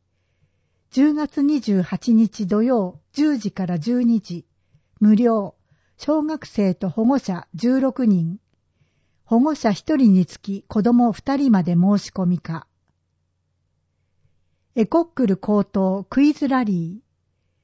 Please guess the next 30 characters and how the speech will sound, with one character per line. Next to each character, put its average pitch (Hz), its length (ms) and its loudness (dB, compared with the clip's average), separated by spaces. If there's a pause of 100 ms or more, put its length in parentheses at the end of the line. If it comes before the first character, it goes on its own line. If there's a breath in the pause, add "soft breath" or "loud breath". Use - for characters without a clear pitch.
(240)
毎 262 220 4
週 277 360 -2
土 208 160 4
曜 262 260 4
日 190 340 4
曜 285 320 2
を 190 80 0
中 233 280 0
心 220 280 2
に 208 140 4
開 196 240 -2
催 180 280 0
中。 180 460 -10 (760)
参 294 260 -2
加 294 160 -2
者 226 160 0
に 180 160 4
は 170 280 -4
景 277 220 2
品 240 360 4
を 226 80 2
進 202 360 0
呈。 190 340 -6 (1000)
対 233 220 -2
象、 202 440 -2 (380)
ど 320 140 2
な 302 160 2
た 214 180 -4
で 190 140 0
も。 175 240 -2